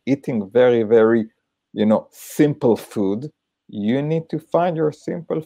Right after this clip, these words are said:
food. And if you're, you know, you have, like, simple lifestyle,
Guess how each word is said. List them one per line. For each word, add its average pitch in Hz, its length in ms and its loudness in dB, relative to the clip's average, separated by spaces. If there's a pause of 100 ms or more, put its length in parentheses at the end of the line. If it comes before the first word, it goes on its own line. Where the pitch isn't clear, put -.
food. 170 400 0 (440)
And 113 180 -2
if 156 240 -4
you're, 170 180 4
you 143 140 4
know, 151 300 2 (340)
you 151 580 4
have, 143 320 2
like, 131 260 4 (420)
simple 156 600 -2
lifestyle, 107 760 0